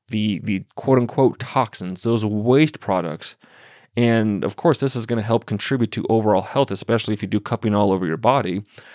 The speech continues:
But those are why the circles you see on the bodies are dark. And this is what I was taught during the advanced courses for, for dry needling, where we,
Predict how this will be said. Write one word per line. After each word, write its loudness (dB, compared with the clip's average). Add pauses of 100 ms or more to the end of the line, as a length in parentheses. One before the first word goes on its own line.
(240)
But 2 (640)
those 4
are 4
why 4
the 0
circles 0
you 2
see -4
on 0
the 0
bodies 2 (100)
are 0
dark. -2 (680)
And -2
this 0
is -2
what 6
I 4
was 0
taught 0
during 2
the 2
advanced -2
courses 0
for, 0
for -2
dry 2
needling, 0
where 2
we, -2